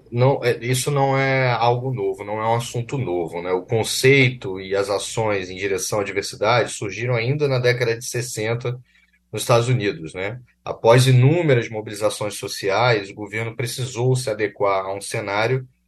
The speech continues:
em que as pessoas não toleravam mais preconceitos e discriminação. E a partir disso, surgiram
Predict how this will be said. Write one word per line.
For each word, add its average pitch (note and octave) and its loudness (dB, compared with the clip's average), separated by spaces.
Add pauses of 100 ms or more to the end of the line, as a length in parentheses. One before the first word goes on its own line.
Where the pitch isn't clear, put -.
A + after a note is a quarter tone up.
em A2+ -14
que C3 -2
as B2+ 2
pessoas B2+ 0
não C3+ 0
toleravam A#2+ 2
mais G#2 -6
preconceitos G#2+ -6
e G#2+ -12
discriminação. A2 -6
E G2 -6
a A#2 0
partir C3 -2
disso, A#2+ -8 (440)
surgiram B2 2